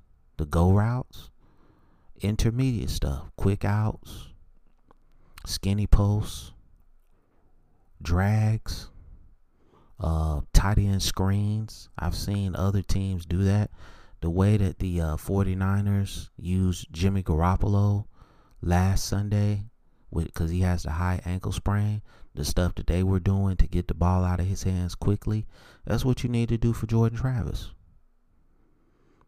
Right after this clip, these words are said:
And, you know, you do have some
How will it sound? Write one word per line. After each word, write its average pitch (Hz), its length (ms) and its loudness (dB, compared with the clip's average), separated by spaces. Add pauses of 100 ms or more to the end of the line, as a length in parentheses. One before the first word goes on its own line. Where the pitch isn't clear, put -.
(120)
And, 90 360 -4
you 95 200 -6
know, 90 200 2
you 98 180 -2
do 104 260 4
have 101 340 2
some 107 480 -2